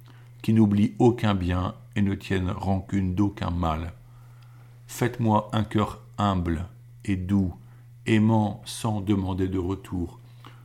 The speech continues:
joyeux de s'effacer dans un autre cœur devant votre divin Fils.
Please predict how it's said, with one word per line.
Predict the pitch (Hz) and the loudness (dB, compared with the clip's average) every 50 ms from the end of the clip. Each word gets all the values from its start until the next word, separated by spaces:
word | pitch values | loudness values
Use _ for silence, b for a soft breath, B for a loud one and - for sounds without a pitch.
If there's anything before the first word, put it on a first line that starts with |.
| B B - - | B B -14 -10
joyeux | 110 95 95 101 110 104 101 113 113 | -8 -2 2 4 4 6 6 6 6
de | 104 101 92 | 6 4 0
s'effacer | - - 110 - - - 104 98 - - - 101 98 - - - - - - - - - - - - | 0 0 -2 -2 -2 -2 -4 -4 -6 -4 -2 0 0 0 -2 -4 -10 -20 -20 -20 -20 -20 -20 -12 -8
dans | - 98 92 | -6 -4 0
un | 110 | 0
autre | 110 110 107 - 104 | 0 0 0 -2 -4
cœur | 95 - - 110 107 104 101 - B B B B B B B B B B B - - - | -4 -2 0 0 2 2 0 -2 B B B B B B B B B B B -10 -2 2
devant | 107 95 87 101 98 | 2 2 2 2 0
votre | 98 95 - - - 95 | -2 -2 -4 -4 -4 -4
divin | 90 87 101 101 92 92 87 | -2 0 0 0 2 0 -2
Fils. | 87 - - - - - - - - - | -2 -4 -6 -8 -8 -8 -10 -12 -14 -16